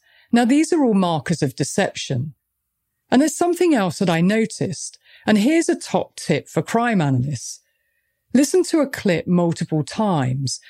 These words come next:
and if there's a visual, again, watch the clip multiple times, as each time you'll pay attention and notice different things. You should always do this as a crime analyst.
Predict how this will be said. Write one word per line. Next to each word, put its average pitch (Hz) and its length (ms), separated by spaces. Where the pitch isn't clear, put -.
and 233 120
if 294 120
there's 370 180
a 269 60
visual, 160 680
again, 226 420
watch 262 400
the 202 80
clip 151 380
multiple 147 500
times, 120 640
as 233 160
each 330 260
time 214 380
you'll 196 160
pay 220 220
attention 180 580
and 165 140
notice 151 420
different 131 400
things. 127 680
You 240 160
should - 320
always 262 500
do 190 240
this 151 240
as 143 80
a 156 80
crime 160 400
analyst. 127 640